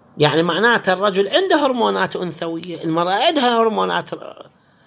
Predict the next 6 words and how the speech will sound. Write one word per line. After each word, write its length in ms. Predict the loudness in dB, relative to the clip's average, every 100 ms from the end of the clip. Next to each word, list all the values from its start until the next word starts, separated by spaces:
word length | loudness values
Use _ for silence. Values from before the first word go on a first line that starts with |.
| _ _ _
آه، 540 | -2 0 0 -4 -10 -18 _ _ -20 _ -20 0
رجالية، 640 | 4 6 6 4 2 0 2
وهكذا. 720 | 2 0 -6 -6 -8 -8 -14 _ -20 -20 -20 _ _ _ -10
فحسب 560 | -6 -2 0 0 0
نشاط 460 | 0 2 2 2 -2
الهرمون. 520 | -2 -2 -2 -6